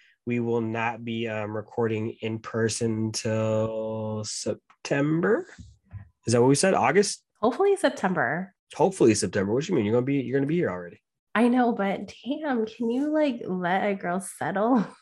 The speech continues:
Speaker 2: <laughs>
Speaker 1: Nah, we got work, son. We got
Speaker 2: <laughs>
Speaker 1: work, son.
Speaker 2: Oh my gosh. Yeah. No, I mean, there's, there's a few things I wanna start, like, as soon as I move back,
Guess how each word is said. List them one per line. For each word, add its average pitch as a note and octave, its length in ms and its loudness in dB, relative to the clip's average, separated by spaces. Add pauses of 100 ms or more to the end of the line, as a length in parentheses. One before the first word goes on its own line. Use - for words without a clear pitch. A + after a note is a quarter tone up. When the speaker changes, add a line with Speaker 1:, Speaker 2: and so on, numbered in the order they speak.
(140)
Speaker 2:
<laughs> - 100 4 (560)
Speaker 1:
Nah, A2 240 4
we A#2+ 100 6
got B2+ 220 8
work, C#3 240 6
son. D3 400 4
We F4 80 8 (260)
got B2+ 320 0
Speaker 2:
<laughs> - 0 -
Speaker 1:
work, D3 300 4
son. D3+ 480 0 (640)
Speaker 2:
Oh F#3+ 180 2
my F3+ 140 -2
gosh. F3+ 320 -4
Yeah. D#3+ 360 2
No, F#3 220 6
I F3 80 6
mean, F3+ 420 0
there's, G3 380 0 (420)
there's A3 200 6
a A#3 80 4
few G#3+ 180 4
things G3+ 240 4
I E3 100 -2
wanna E3+ 220 -2
start, - 400 -2
like, C#3+ 420 -8 (220)
as F3+ 180 0
soon F#3 220 2
as F3+ 140 4
I D#3+ 120 2
move E3+ 460 0
back, E3 460 -2